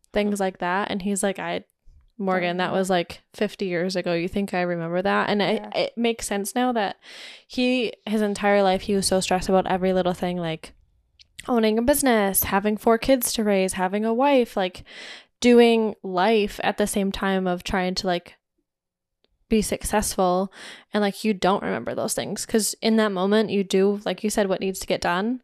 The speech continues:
Speaker 2: Mm-hmm.
Speaker 1: I remember thinking that all the time, like, growing up, like, "How is this person doing this?" It's like your body goes on autopilot and you just do it.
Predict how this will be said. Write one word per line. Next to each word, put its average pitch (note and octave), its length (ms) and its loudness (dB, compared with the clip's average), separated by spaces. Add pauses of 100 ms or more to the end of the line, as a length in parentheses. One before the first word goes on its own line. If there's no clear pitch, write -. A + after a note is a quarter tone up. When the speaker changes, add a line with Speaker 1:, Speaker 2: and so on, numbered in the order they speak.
(100)
Speaker 2:
Mm-hmm. G3+ 440 -10
Speaker 1:
I A3+ 100 2
remember D#4+ 360 4
thinking A3 380 0
that F#3+ 200 -2
all F3+ 80 -2
the F#3 120 -2
time, F3+ 320 -10
like, F3 200 -6
growing G3 280 -4
up, G3 120 -14
like, - 220 -14
"How - 400 -6
is D4+ 140 -2
this A#3+ 160 -8
person A3+ 340 -4
doing A3 260 -2
this?" F#3+ 220 -6
It's G3+ 160 -6
like F#3+ 180 -4
your G#3+ 120 0
body G3 640 -2
goes G3 260 0
on F3+ 140 -4
autopilot G#3+ 760 -2
and F#3+ 80 -6
you F3+ 100 -6
just - 340 -8
do G2 140 -2
it. C2+ 120 -4